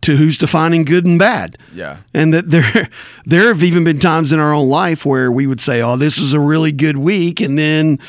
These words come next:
Speaker 1: uh, a little bit further, the very same thing happens. And we're like, "This is a really bad week."
Speaker 2: Right.
Speaker 1: And so we understand that our feelings and conditions, they're so fickle, but yet it is still not, it, it, they do not change the fact that we are blessed in Jesus Christ.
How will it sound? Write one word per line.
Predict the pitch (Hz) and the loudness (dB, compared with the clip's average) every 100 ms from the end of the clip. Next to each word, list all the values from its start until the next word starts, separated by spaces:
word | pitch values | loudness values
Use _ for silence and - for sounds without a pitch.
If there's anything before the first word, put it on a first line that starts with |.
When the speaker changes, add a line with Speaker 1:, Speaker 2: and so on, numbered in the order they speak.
| - - - | -20 -20 -8
Speaker 1:
uh, | 175 139 127 | -4 -2 -2
a | 127 | 0
little | 135 151 | 0 0
bit | 156 - | 0 -2
further, | 170 170 156 156 | 0 2 0 0
the | 139 | 0
very | 156 151 | 0 0
same | 175 156 | 0 0
thing | 156 156 | 0 2
happens. | 156 190 151 135 | 2 0 -2 -2
And | 135 | 0
we're | 131 | 0
like, | 131 127 | 0 -2
"This | 143 | -2
is | 143 143 | 0 0
a | |
really | 160 165 165 | 2 2 2
bad | 156 156 156 | 0 0 0
week." | 156 214 139 120 | 0 0 0 -4
Speaker 2:
Right. | 85 73 64 - - - - | -10 -12 -14 -20 -20 -12 -4
Speaker 1:
And | 147 | -2
so | - 165 151 | 0 2 0
we | 139 175 165 | 0 0 2
understand | 160 139 196 202 170 | 2 -2 -2 0 0
that | 143 | 0
our | 120 | -2
feelings | - 202 196 180 170 170 147 - | -2 -2 0 0 0 0 -4 -6
and | 123 117 113 113 - - - - | -6 -4 -4 -4 -6 -16 -20 -4
conditions, | 143 135 165 - 170 139 | 0 0 0 0 0 -2
they're | 123 127 | -2 -2
so | - 190 196 | -2 -2 -2
fickle, | - - 254 - 127 131 - - - _ | -6 -6 -6 -4 -4 -4 -10 -20 -20 _
but | 143 160 - | -4 -2 0
yet | 175 185 - | 0 0 -2
it | 202 202 | -6 -4
is | 151 | -6
still | - 214 202 | -2 0 0
not, | 214 196 - - | 0 -4 -8 -4
it, | 170 - | -4 -4
it, | - | -8
they | 139 147 | -2 0
do | 143 160 | 2 2
not | 175 208 - | 2 -2 -4
change | - 190 185 - | -2 0 0 -2
the | 147 | -4
fact | - 147 139 127 | -2 -2 -2 -6
that | 123 | -8
we | 139 156 185 - | -4 -2 -2 -4
are | 123 127 143 | -4 -4 -4
blessed | 110 110 113 131 - | -6 -6 -4 -6 -6
in | 131 113 113 113 | -6 -4 -2 -2
Jesus | 131 113 98 131 | -4 -6 -6 -6
Christ. | - - 170 110 - | -6 -6 -6 -6 -10